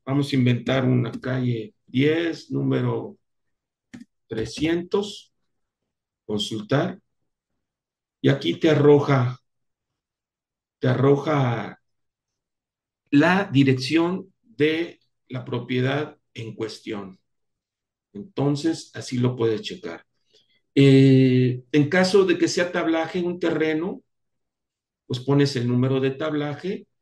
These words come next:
el municipio, y de igual manera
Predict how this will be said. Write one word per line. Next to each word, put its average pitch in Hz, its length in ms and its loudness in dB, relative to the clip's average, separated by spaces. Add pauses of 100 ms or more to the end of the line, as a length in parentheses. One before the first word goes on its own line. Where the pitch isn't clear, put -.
(180)
el 107 100 -6
municipio, 156 1080 2 (1080)
y 104 100 -4
de 104 120 -2
igual 117 260 0
manera 127 500 4